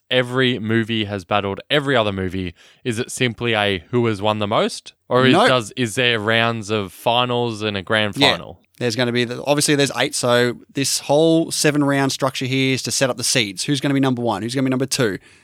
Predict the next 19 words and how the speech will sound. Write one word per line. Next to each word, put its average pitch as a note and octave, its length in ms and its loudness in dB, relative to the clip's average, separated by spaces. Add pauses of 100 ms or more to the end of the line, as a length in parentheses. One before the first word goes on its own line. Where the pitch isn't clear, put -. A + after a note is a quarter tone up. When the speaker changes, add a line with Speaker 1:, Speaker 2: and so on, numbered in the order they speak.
(120)
Speaker 2:
And A2 160 -4
we're G#2+ 60 -4
gonna A2 160 -4
do A2 360 0 (180)
an A#2+ 120 -4
eight A#2 140 0
movie C3 200 2
battle, D3+ 300 4
elim-, C#3+ 240 2
elimination F#3+ 460 2
style, G2 420 0 (340)
to - 60 -10
see A#2+ 180 0
who E3 140 2
is E3 100 4
the C#3 160 0
ultimate, E3+ 420 2
ultimate C#3+ 340 0
movie. G2+ 340 -2